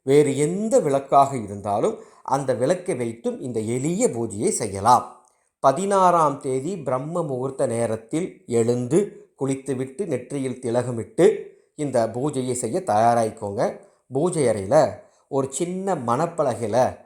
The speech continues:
அதுக்கு மேல ஒரு கோலம் போடுங்க. கோலம் போட்டு சிகப்பு துணி விரித்து அதுக்கு மேல அம்மாவோட படத்தை வச்சிருங்க. அப்படி இல்லையா விளக்கு வச்சிருங்க. படம் இருந்தா படத்தை வச்சு பண்ணுங்க, படம் இல்லைன்னா விளக்கு மட்டும் வச்சு பண்ணுங்க.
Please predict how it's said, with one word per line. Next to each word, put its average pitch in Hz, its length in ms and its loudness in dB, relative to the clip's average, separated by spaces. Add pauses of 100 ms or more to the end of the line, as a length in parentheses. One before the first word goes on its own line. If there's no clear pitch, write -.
(200)
அதுக்கு 127 320 0
மேல 147 220 2
ஒரு 117 200 -2
கோலம் 151 380 4
போடுங்க. 101 400 -10 (240)
கோலம் 127 380 2
போட்டு 131 600 -6 (100)
சிகப்பு 202 500 2
துணி 117 300 -6
விரித்து 139 580 -4 (160)
அதுக்கு 165 360 2
மேல 139 280 2
அம்மாவோட 131 600 2
படத்தை 117 340 -2
வச்சிருங்க. 101 460 -8 (180)
அப்படி 110 360 -6
இல்லையா 131 680 2
விளக்கு 123 320 0
வச்சிருங்க. 101 420 -10 (380)
படம் 135 360 4
இருந்தா 143 400 4
படத்தை 131 580 0
வச்சு 127 240 -6
பண்ணுங்க, 104 500 -4 (140)
படம் 165 360 8
இல்லைன்னா 156 380 -2 (200)
விளக்கு 190 440 -2
மட்டும் 160 280 -6
வச்சு 120 200 -8
பண்ணுங்க. 101 520 -8